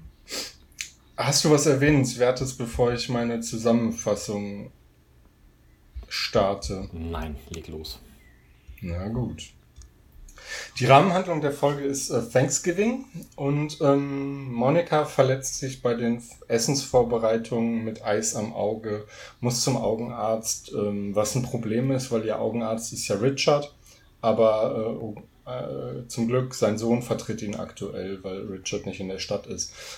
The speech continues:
Speaker 1: Ähm, Monica findet den Sohn dann bei ihrem Termin, ja, attraktiv, lädt ihn zum Thanksgiving-Essen ein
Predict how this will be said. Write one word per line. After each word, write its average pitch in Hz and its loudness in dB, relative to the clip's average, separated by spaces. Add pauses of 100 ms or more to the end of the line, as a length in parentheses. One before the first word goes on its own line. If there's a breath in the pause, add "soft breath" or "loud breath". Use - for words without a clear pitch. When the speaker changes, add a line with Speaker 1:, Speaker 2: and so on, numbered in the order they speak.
(240 loud breath)
Speaker 1:
Ähm, 98 -4 (120)
Monica 139 4
findet 131 -4
den 110 -4
Sohn 117 -4
dann 104 -4
bei 107 0
ihrem 107 -6
Termin, 104 -4 (680)
ja, 104 2
attraktiv, - -4
lädt 123 0
ihn 113 2
zum 117 0
Thanksgiving-Essen 131 -2
ein 120 -4